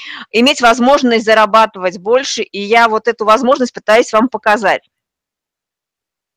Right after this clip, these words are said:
А, про что ещё хотела сказать, это про виды торговых посредников.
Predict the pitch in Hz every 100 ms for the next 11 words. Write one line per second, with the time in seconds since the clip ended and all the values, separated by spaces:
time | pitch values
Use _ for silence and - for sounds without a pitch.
0 | _ _ - - - - - - 208 240
1 | 285 233 233 - 349 320 285 233 269 254
2 | - 262 254 311 339 - - 233 - 233
3 | 226 220 220 - 233 233 226 220 220 214
4 | - 294 254 240 262 262 - 254 262 262
5 | 202 - 117 -